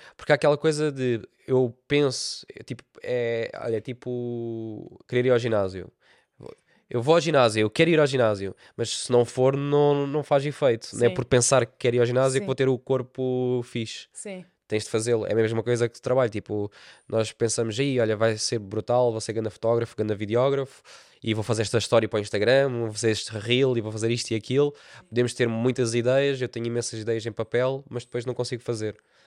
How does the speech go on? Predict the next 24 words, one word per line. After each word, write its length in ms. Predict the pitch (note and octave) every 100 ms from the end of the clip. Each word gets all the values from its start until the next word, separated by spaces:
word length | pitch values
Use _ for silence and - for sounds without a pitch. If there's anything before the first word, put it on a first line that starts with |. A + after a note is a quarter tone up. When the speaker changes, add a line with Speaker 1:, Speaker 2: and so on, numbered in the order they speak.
| _ -
Speaker 1:
Mas 100 | -
pronto, 300 | A2+ F#2+ G2+
o 20 |
meu 280 | G2+ G2+ A2
caso 260 | C#3+ C#3 -
também 120 | A2+
é 20 |
diferente 300 | A2+ - A#2
porque 420 | - _ G#2 G2 G2
nós 140 | G#2+
não 60 | A2+
temos 280 | A2+ -
muito 180 | G#2+ G#2
tempo. 280 | G2+ G2 - _ _ _ -
Speaker 2:
Opa, 260 | A3 A#3
sim, 320 | - - B3 A3+
mas 240 | G#3 E3+
nesse, 440 | G3+ G#3 G#3 - -
acho 160 | G3+
que 60 | -
nessa 180 | A3 A3+
pergunta 420 | G#3+ G3+ A3+ A3
é 40 |
mesmo 720 | A3+ A3+ G3+ A3 A3 G#3+ G#3